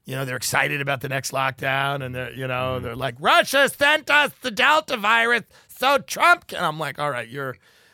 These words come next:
Speaker 1: that's liberal Q-, Q anon is, you know,
Speaker 2: Mm-hmm.
Speaker 1: the, the crazy covid stuff." And, and I get it, covid's a real thing, but, you know, some people have lost their fucking minds. We all know that. So, um, this does seem to present itself in the QAnon movement, people. It does. And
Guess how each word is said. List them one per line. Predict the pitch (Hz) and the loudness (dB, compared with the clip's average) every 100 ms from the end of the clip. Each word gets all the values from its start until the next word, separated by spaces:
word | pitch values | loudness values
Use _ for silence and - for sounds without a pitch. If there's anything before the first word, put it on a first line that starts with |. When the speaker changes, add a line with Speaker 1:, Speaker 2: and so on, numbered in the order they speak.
| - | -4
Speaker 1:
that's | 196 - | -2 0
liberal | 208 185 185 | -2 0 -2
Q-, | - 214 196 | -4 -12 -12
Q | - 262 220 | -6 -2 -2
anon | 139 117 110 | -2 -4 -6
is, | 110 - | -10 -8
you | 123 | -6
know, | 117 | -6
Speaker 2:
Mm-hmm. | 120 | -8
Speaker 1:
the, | 117 | -10
the | 139 | -10
crazy | - 139 131 120 | -6 -6 -6 -8
covid | 131 123 113 | -8 -8 -10
stuff." | - 117 110 101 | -10 -10 -12 -16
And, | 95 _ _ _ _ _ _ _ - | -20 _ _ _ _ _ _ _ 0
and | 226 | 2
I | |
get | 277 240 | 4 2
it, | |
covid's | 160 180 143 | 2 -2 -2
a | |
real | 147 135 | -6 -6
thing, | - 202 170 | -2 -2 -2
but, | 135 139 127 | -2 -4 -4
you | 143 | -6
know, | 131 123 | -6 -4
some | - 143 | -4 -4
people | 156 139 135 | -6 -8 -10
have | 110 | -10
lost | 139 120 - | -6 -4 -6
their | 113 | -10
fucking | - 123 - | -6 -6 -4
minds. | 135 170 127 113 | -4 -2 -2 -6
We | 123 | -10
all | 117 | -6
know | 147 170 | 0 0
that. | 131 101 | -2 -6
So, | - - 123 113 - - _ _ - | -6 -4 -4 -6 -10 -20 _ _ 0
um, | 156 147 143 - | 2 2 -2 -10
this | 170 202 - | -6 -4 0
does | 247 233 | 2 2
seem | 220 185 | -2 -6
to | |
present | 143 156 151 156 | -8 -4 -2 -2
itself | 131 - 135 123 110 | -4 -4 -2 -4 -4
in | - 143 | -8 -8
the | 139 | -8
QAnon | - 147 131 127 127 117 | -10 -8 -6 -6 -6 -6
movement, | 123 110 156 165 | -8 -6 -8 -8
people. | - 151 - 143 - - _ - | -8 -10 -8 -12 -14 -20 _ -8
It | 170 | -4
does. | 185 190 180 - | 0 0 0 -4
And | 196 | -4